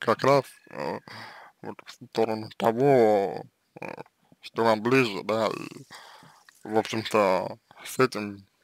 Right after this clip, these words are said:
м, как бы и нужно будет, а, работать вам с психологом. Вот. Ну и, а, последнее, наверное, на что, на что, э,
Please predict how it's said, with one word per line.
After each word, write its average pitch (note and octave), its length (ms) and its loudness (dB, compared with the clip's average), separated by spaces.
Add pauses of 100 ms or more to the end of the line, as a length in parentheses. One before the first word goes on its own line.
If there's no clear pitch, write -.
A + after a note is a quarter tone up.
(180)
м, - 800 -16 (680)
как G2+ 220 -2
бы G#2+ 140 -2
и G#2+ 40 -2
нужно A2+ 320 -6
будет, G#2+ 240 -6 (380)
а, G2 80 2 (180)
работать A2 640 2 (1040)
вам A#2+ 420 10 (640)
с - 380 8 (200)
психологом. G#2 720 -2 (880)
Вот. B2+ 460 10 (280)
Ну F3+ 180 4
и, F3 340 4 (460)
а, A2+ 640 8 (120)
последнее, B2 540 6
наверное, G#2+ 520 2 (140)
на G#2+ 160 -2
что, - 320 -8 (100)
на B2 220 -4
что, A#2+ 320 0 (680)
э, A#2+ 440 10